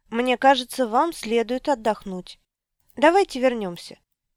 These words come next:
Чтобы вы могли отдохнуть, я имею в виду". Они стояли на широком крепостном валу, освещённом мягкими лучами заходящего солнца.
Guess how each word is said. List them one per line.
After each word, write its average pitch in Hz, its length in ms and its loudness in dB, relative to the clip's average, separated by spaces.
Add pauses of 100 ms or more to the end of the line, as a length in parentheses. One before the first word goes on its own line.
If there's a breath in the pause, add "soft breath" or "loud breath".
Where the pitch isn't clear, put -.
(260)
Чтобы 247 380 -2
вы 233 160 0
могли 247 300 0
отдохнуть, 285 580 0
я 220 180 0
имею 185 260 -6
в 175 60 -14
виду". 185 260 -10 (1080)
Они 294 300 -4
стояли 233 500 -2
на 214 120 -6
широком 233 540 -6
крепостном 220 720 -6
валу, 220 420 -2 (300 soft breath)
освещённом 220 680 -4
мягкими 220 500 -6
лучами 208 480 -6
заходящего 202 680 -6
солнца. 196 520 -12